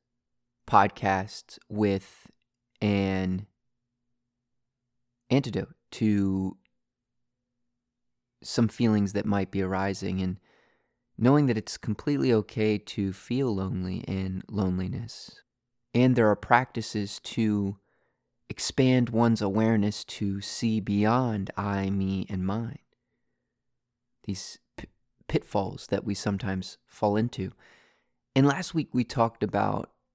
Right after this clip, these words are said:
beginner's mind, boredom, some feelings that might be arising, and no doubt that I felt loneliness during this time of quarantine. And there are millions of us that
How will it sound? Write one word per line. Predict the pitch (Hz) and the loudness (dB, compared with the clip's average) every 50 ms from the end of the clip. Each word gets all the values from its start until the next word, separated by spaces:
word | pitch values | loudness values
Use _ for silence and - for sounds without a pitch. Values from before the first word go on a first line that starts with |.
| _ _ _ - | _ _ _ -6
beginner's | 107 107 110 104 104 104 98 104 | -2 0 2 2 2 2 0 -2
mind, | 101 98 101 101 101 98 98 98 98 98 92 - - _ _ _ _ _ _ _ _ _ _ _ _ _ _ - | -2 0 0 0 -2 -2 -2 -2 -4 -4 -6 -8 -12 _ _ _ _ _ _ _ _ _ _ _ _ _ _ -10
boredom, | - 107 104 107 107 104 98 101 98 98 101 101 101 110 113 131 | -4 0 2 4 4 4 2 0 -2 -2 -2 -4 -6 -8 -10 -12
some | - - - 107 98 | -6 2 2 2 2
feelings | - - 107 107 104 104 101 98 | 2 -2 0 0 2 2 0 0
that | 104 104 | 0 -2
might | 104 98 98 92 | -2 -2 -2 -2
be | - 98 | -2 -4
arising, | 95 95 95 95 95 95 95 95 95 98 | -2 -2 -2 -2 -2 -4 -4 -4 -4 -2
and | 95 92 - _ - - - _ _ _ _ - - | -2 -4 -6 _ -20 -20 -20 _ _ _ _ -4 2
no | 113 123 135 | 4 4 6
doubt | 123 131 120 117 113 - - | 6 6 4 4 4 2 0
that | - 104 101 98 - _ _ _ - | -2 -2 -2 -2 -6 _ _ _ -4
I | - 104 104 | 0 0 0
felt | - - - 107 104 - - | 0 0 0 0 0 0 0
loneliness | 101 104 101 101 104 101 101 101 101 - - | 0 0 0 0 0 0 -2 -2 -4 -6 -8
during | - - 110 101 95 98 | -8 -6 -6 -4 -4 -4
this | 98 101 - - | -6 -6 -10 -12
time | - - 107 101 104 98 95 | -8 -4 -2 0 0 0 -2
of | 98 - - - | -4 -6 -10 -10
quarantine. | - 104 107 104 95 95 - - 104 101 98 98 98 - _ _ _ _ _ _ _ _ _ _ _ _ _ _ _ _ _ _ _ - | -6 -4 -2 -2 -4 -4 -6 -4 -4 -4 -2 -4 -6 -8 _ _ _ _ _ _ _ _ _ _ _ _ _ _ _ _ _ _ _ 2
And | 117 113 107 | 2 4 4
there | 113 110 107 | 6 4 6
are | 107 104 104 104 | 4 4 2 2
millions | - 104 120 147 143 107 95 95 - | 2 0 2 2 0 0 -2 -4 -6
of | - - - | -10 -12 -12
us | - - - - - - - - - - _ - | -14 -14 -14 -16 -16 -18 -18 -18 -20 -20 _ -4
that | - 107 - - | -2 -2 -2 -2